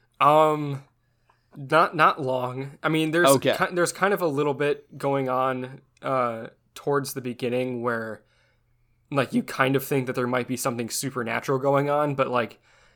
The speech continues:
Speaker 1: by the mo-, by the time the movie hits the halfway part, you are just one hundred percent sure that there is nothing supernatural going on. They are just completely insane. <laughs>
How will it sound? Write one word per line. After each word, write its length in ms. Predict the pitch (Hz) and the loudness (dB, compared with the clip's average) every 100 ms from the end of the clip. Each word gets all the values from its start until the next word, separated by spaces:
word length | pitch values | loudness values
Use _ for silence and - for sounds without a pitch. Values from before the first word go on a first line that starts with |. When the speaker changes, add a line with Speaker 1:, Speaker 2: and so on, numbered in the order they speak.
| _ - | _ -2
Speaker 1:
by 240 | 165 175 | 2 2
the 120 | 151 | 2
mo-, 260 | 135 151 156 | 0 0 0
by 180 | 143 151 | 2 4
the 100 | 151 | 4
time 180 | 147 147 | 4 2
the 80 | 143 | 4
movie 200 | 135 131 | 2 0
hits 180 | 131 - | -2 -6
the 60 | |
halfway 440 | 117 117 - 123 113 | -2 -2 0 -2 -2
part, 500 | - 135 - - - _ - | -4 -4 -4 -6 -10 _ -12
you 260 | 131 135 | -4 2
are 180 | 123 120 | 2 2
just 380 | 113 127 110 - _ _ _ _ | -2 -4 -6 -8 _ _ _ _
one 200 | 143 135 | -2 2
hundred 280 | 147 139 135 | 4 2 2
percent 440 | 131 - 131 127 - | -2 0 0 -2 -8
sure 440 | - - 135 123 117 | -8 0 2 2 0
that 300 | 123 123 - _ _ _ _ _ _ | -2 -4 -8 _ _ _ _ _ _
there 280 | 151 135 127 | -2 2 2
is 160 | 120 120 | 2 2
nothing 500 | 147 135 143 135 131 | 2 4 2 2 0
supernatural 640 | - 139 135 131 127 135 | -2 -2 0 0 0 -2
going 280 | 123 127 120 | 0 0 0
on. 260 | 117 117 117 | 0 0 0
They 100 | 123 | 2
are 140 | 120 | 0
just 460 | 113 123 - - _ - | -2 -4 -4 -10 _ -16
completely 760 | - - - 151 151 - 131 | -16 -16 -10 -4 -4 -2 -4
insane. 580 | 113 104 - 202 127 139 - _ _ _ _ _ | -4 -6 -8 -8 -8 -8 -10 _ _ _ _ _
<laughs> 60 | - | -20